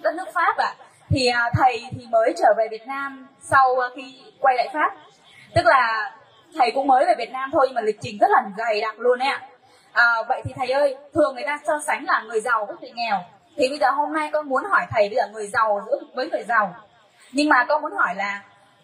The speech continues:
theo thầy và chị Mina, tức là hai, hai thầy và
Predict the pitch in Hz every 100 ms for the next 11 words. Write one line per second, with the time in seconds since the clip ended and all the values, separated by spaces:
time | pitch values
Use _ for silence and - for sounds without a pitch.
0 | - 339 330 302 240 196 190 - _ _
1 | - 240 220 220 254 285 285 277 427 427
2 | - 311 320 302 - 320 339 294 269 254
3 | 233